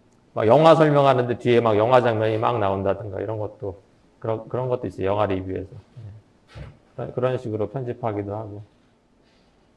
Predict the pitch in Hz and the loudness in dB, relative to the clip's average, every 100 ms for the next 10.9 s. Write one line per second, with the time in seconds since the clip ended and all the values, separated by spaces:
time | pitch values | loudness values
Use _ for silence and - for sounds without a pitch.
0 | - 170 123 113 190 190 175 156 151 131 | 2 6 6 4 2 2 4 4 6 8
1 | 139 135 131 151 160 151 143 135 117 127 | 8 6 4 2 0 0 2 2 2 0
2 | 120 123 123 123 117 98 104 131 131 - | 2 2 2 -2 -2 -4 -4 -6 -8 -16
3 | _ _ _ _ 175 180 175 170 156 160 | _ _ _ _ -4 -2 2 4 4 2
4 | 143 143 117 110 117 139 107 - 107 - | 0 2 2 2 0 0 -4 -6 -10 -8
5 | 107 104 127 170 175 - _ _ _ _ | -6 -4 -2 -2 -4 -12 _ _ _ _
6 | _ _ _ 151 139 135 123 113 - 135 | _ _ _ -6 -2 0 0 -2 -6 -8
7 | 139 - - 151 - _ _ _ _ _ | -6 -6 -8 -10 -10 _ _ _ _ _
8 | _ _ _ 143 139 143 139 139 135 135 | _ _ _ -6 -2 0 0 0 -2 -2
9 | 135 135 135 131 127 _ _ _ _ _ | -4 -4 -6 -8 -12 _ _ _ _ _
10 | _ _ _ _ _ _ - 104 92 | _ _ _ _ _ _ -12 -8 -8